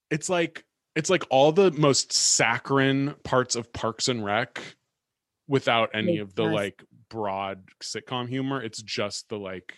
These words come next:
Speaker 1: it's just, like, horrible.
Speaker 2: That's a nightmare. Why do they all have to be, like, w-, all of these shows get so saccharine?
Speaker 1: And this one started out, I can't ima-, I mean, apparently, and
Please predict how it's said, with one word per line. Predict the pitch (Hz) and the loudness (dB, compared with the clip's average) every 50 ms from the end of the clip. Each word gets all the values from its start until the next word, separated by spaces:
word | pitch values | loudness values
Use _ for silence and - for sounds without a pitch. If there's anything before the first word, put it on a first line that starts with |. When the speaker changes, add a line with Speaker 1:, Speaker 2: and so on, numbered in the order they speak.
| _ _ _ _ _ _ | _ _ _ _ _ _
Speaker 1:
it's | 127 117 - | -8 -6 -6
just, | - - 107 - | -6 -4 -4 -4
like, | - 101 92 | -6 -6 -8
horrible. | - - - - - - - - - - - - _ _ _ _ - | -10 -12 -12 -12 -12 -14 -16 -18 -18 -20 -20 -20 _ _ _ _ -2
Speaker 2:
That's | 160 160 160 - - - - _ - | 0 0 0 -2 -10 -20 -12 _ -4
a | 170 | -2
nightmare. | 170 160 143 143 127 139 147 147 139 131 135 135 135 135 - - _ _ _ _ _ _ _ _ _ _ _ _ _ _ - - - _ _ | 0 0 0 0 0 -2 -2 0 0 2 2 0 0 -4 -6 -12 _ _ _ _ _ _ _ _ _ _ _ _ _ _ -20 -20 -20 _ _
Why | 185 180 196 220 220 233 277 | -2 2 2 4 4 4 2
do | 403 494 571 523 | 2 2 0 -2
they | - | 0
all | 190 196 202 202 208 | 0 2 2 0 0
have | 208 214 196 - | -2 -4 -4 -4
to | - 208 | -8 -8
be, | 175 180 175 170 170 170 165 - - | -6 -6 -4 -4 -2 -2 -4 -4 -6
like, | - 185 170 165 165 151 - _ _ _ _ _ _ _ _ _ _ _ _ _ _ _ _ _ _ _ _ _ _ _ _ _ _ _ _ _ _ _ _ _ _ _ - | -4 -2 0 0 0 -2 -6 _ _ _ _ _ _ _ _ _ _ _ _ _ _ _ _ _ _ _ _ _ _ _ _ _ _ _ _ _ _ _ _ _ _ _ -6
w-, | 185 175 - | -6 -6 -2
all | - 202 214 240 294 | 0 0 2 2 2
of | 370 440 | 0 -2
these | 415 370 - | -4 -4 -4
shows | - - 202 180 185 175 165 | -2 0 2 2 2 2 0
get | 165 151 151 | -2 -2 -2
so | - - 147 147 151 | -2 -2 -2 -2 -2
saccharine? | - - 131 120 147 147 - 131 131 120 95 110 143 170 185 185 - _ _ _ _ _ _ _ _ _ _ - | -4 -4 -4 -4 -4 -6 -6 -6 -6 -6 -6 -6 -6 -8 -10 -10 -14 _ _ _ _ _ _ _ _ _ _ 4
Speaker 1:
And | 160 160 | 6 6
this | 175 - | 8 8
one | - 262 202 | 8 6 6
started | - - - 190 160 170 160 123 | 6 6 6 4 6 6 6 6
out, | 110 127 160 - | 6 4 2 2
I | 135 | 0
can't | 151 - - 208 214 185 | -2 2 2 4 4 6
ima-, | 143 139 139 - | 4 4 4 4
I | 151 | 4
mean, | 170 175 156 | 4 4 4
apparently, | 147 - - 147 151 170 160 185 175 165 156 - | 4 2 4 4 4 6 6 6 6 6 6 4
and | - 131 131 | 4 2 2